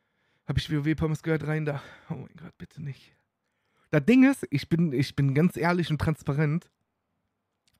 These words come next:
Äh, wahrscheinlich achtzig Prozent der Leute, die hier unterwegs sind, äh, zocken kein W O W. Es gibt ein paar, die hier spielen. Und W O W streamen ist,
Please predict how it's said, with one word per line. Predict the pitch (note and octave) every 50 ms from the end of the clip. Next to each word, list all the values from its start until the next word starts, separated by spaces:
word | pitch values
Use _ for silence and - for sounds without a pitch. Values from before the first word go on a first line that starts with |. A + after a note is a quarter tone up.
| _ _ _ _ _ _ _ _ _ _ _ _ _ _ _ -
Äh, | - C3 C3 B2+ A#2+ B2+
wahrscheinlich | C#3 C3 - D#3 D3 D3 - -
achtzig | E3 C#3+ - - -
Prozent | - D3+ - - F3+ F3 E3
der | E3
Leute, | D#3 D#3+ F3+ F3 - D3+
die | D3+ D#3+ D#3+
hier | E3 D#3+ E3
unterwegs | E3+ D#3+ E3 E3 D3+ E3 E3+ E3 - -
sind, | D3 D3+ D#3 D3+ D3
äh, | C#3+ C#3+
zocken | - - D#3+ D#3 D#3 C#3+
kein | E3 E3+ E3+ D#3+
W | C#3 B2+
O | B2+ B2
W. | C3 D3 D#3+
Es | C#3+ - -
gibt | - D3 _ _ - - - C3
ein | D3+ C#3+ -
paar, | - C#3 B2+ C#3 C#3+
die | C#3 C#3
hier | C#3 C#3
spielen. | C3+ - - D3+ D3 D3 D3+ F3 F3+ - _ _ _ _ _ _ _ _ _ _ _ _ _ _ _ _ _ _ _ _ _ _ _ _ _ _ _ _
Und | - D#3+ D#3 D3 C#3+ D#3
W | E3 E3
O | D#3 D3+
W | E3 E3+
streamen | D3 - - - D#3+ F3 G3+ G#3 F3 D#3 F#3 G3+ G#3+ G#3+ F#3 D#3+ D3 _ _ _ _ _ _ _ _ _ _ _ _ _ _ _ _ _ _ _ B2+
ist, | C3 D#3+ E3 - - - - - D3 C#3+ D3+ D3+ D3 B2+ -